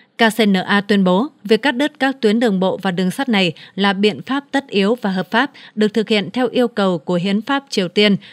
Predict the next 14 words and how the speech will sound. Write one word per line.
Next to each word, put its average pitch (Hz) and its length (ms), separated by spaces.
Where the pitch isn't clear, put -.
trong 214 220
đó 190 160
nêu 220 220
rõ 214 280
Hàn 208 260
Quốc 262 180
là 233 120
một 185 180
quốc 269 160
gia 220 200
thù 208 220
địch 185 200
hoàn 180 200
toàn. 175 280